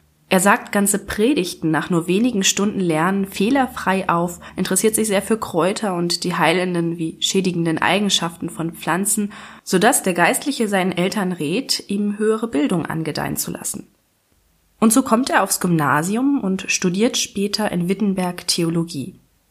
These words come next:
Trotz seines Hauslehrerjobs und seiner asketischen Lebensweise hat er dort jedoch immer wieder Geldprobleme und ist auf die Gunst anderer angewiesen. Nach seinem Studium arbeitet er als Hauslehrer,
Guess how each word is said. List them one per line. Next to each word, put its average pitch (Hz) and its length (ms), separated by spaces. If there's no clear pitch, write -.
Trotz 233 240
seines 202 300
Hauslehrerjobs 180 800
und 170 160
seiner 160 300
asketischen 190 580
Lebensweise 170 720
hat 175 140
er 170 80
dort 175 240
jedoch 170 320
immer 196 280
wieder 170 220
Geldprobleme 165 840
und 160 240
ist - 240
auf 170 100
die 170 100
Gunst 170 300
anderer 165 340
angewiesen. 156 720
Nach 175 220
seinem 202 280
Studium 190 480
arbeitet 170 400
er 139 120
als 151 220
Hauslehrer, 170 680